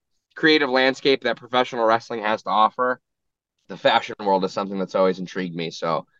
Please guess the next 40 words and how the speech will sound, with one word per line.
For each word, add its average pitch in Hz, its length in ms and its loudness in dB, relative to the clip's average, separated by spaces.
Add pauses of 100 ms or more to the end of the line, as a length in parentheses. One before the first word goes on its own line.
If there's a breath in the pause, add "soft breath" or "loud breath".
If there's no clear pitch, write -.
(240)
maybe 107 200 0
we'll 107 160 4
be 104 140 0
rolling 104 320 6
over 98 540 2
into 107 220 -4
that 101 300 6
a 98 60 -2
little 101 180 2
bit 95 140 -2
further 95 320 0
too. 101 320 -4
Some, 90 260 -10 (360)
some 156 160 -4
pop-ups 156 480 6
here 143 180 2
and 127 140 2
there 123 400 2
at 113 80 -2
other 117 200 2
places 117 640 -2 (160)
outside 117 440 4
of 104 80 -4
wrestling, 110 440 0
but 104 220 -2 (500)
from 196 140 4
a 208 60 8
wrestling 190 440 6
standpoint, 180 680 2 (300)
you 143 140 -4
know, 139 120 0
upcoming, 151 720 0 (380)
you 104 80 -20
could 117 160 -10
catch 127 260 0
me 123 100 2
at 113 80 2
A 101 40 2
A 110 260 2
W, 147 600 2